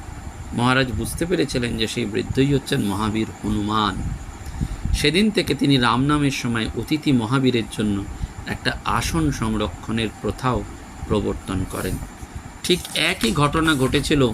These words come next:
উনিশশো একুশ সালের চৌঠা মার্চ একাদশী তিথি।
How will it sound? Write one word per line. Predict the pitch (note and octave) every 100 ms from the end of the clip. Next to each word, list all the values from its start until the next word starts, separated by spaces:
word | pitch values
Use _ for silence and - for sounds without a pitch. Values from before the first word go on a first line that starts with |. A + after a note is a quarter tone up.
| - - - -
উনিশশো | C3+ D#3 D#3 F3+
একুশ | D3+ C#3+ F3 -
সালের | F3 E3+ E3+ -
চৌঠা | C#3+ C#3+ D#3+
মার্চ | C3+ B2+ C3+ A2+ - -
একাদশী | - B2+ B2 - -
তিথি। | A2 - A2